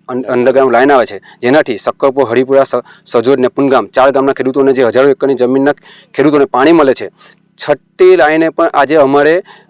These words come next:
પાણી નથી મળતું, પાણીના વલખા મારવા પડે છે. એક, અ, પંચા-, ચાલીસ દિવસથી અમને પાણી નથી મળતું. આજે ચાલીસ દિવસ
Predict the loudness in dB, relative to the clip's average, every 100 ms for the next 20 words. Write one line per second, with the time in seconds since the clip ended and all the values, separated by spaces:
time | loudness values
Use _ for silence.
0 | -8 -6 -2 2 2 2 2 0 -2 0
1 | 0 2 2 2 0 2 2 2 0 0
2 | -8 -10 -6 -4 -4 -6 -14 _ _ _
3 | 0 0 2 0 -2 0 -2 0 0 0
4 | -2 -2 -2 -4 -6 -2 -2 -2 -4 -2
5 | 0 0 0 -2 -2 -4 -4 -4 -4 -2
6 | -2 -2 -4